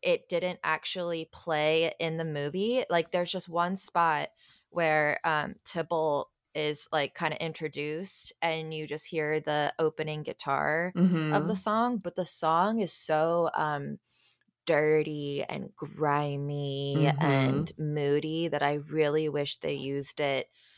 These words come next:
Speaker 1: kind of when everything is falling apart. Um, I think it would have been a really good addition, but, like, I'm still glad they at least used, like, the guitar line,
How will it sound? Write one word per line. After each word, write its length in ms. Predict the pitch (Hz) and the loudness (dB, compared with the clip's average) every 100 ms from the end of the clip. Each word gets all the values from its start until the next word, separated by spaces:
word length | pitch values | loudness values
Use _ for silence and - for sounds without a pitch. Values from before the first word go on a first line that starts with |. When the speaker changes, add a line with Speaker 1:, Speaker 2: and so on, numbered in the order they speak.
| _ | _
Speaker 1:
kind 240 | - 175 170 | -4 -2 -2
of 120 | 156 | -2
when 220 | 160 147 | -4 -4
everything 680 | - 139 151 147 - 151 147 | -4 -4 -4 -6 -4 -4 -4
is 200 | 135 - | -4 -4
falling 440 | - 139 139 143 | 0 2 2 -4
apart. 580 | 139 - 131 135 143 - _ _ _ - | -8 -6 -2 -2 -2 -6 _ _ _ -4
Um, 260 | 151 143 139 | 0 0 0
I 120 | 156 156 | -2 -2
think 220 | 156 156 | -4 -4
it 140 | 156 | -4
would 140 | 160 160 | 0 0
have 180 | 151 | -2
been 180 | - 151 | 0 0
a 120 | 147 | 0
really 640 | 143 143 139 139 135 135 - _ _ _ _ | -2 -2 0 0 0 -4 -12 _ _ _ _
good 240 | 175 160 | 0 2
addition, 600 | 156 151 139 - 202 214 | 2 0 0 2 2 2
but, 200 | 196 170 | 2 2
like, 200 | 151 160 - | 2 0 0
I'm 140 | 185 | -2
still 240 | 180 202 180 | 0 0 2
glad 300 | 170 160 160 | 4 2 2
they 160 | 156 | 0
at 100 | 147 | -2
least 260 | 147 143 - | -4 -8 -8
used, 420 | 143 139 135 - | -6 -6 -4 -4
like, 240 | 135 127 - _ _ - | -2 -2 -4 _ _ 0
the 100 | 160 | 2
guitar 500 | 143 - - 53 57 | 2 -4 -4 -4 -4
line, 480 | 60 - - - | -4 -6 -8 -12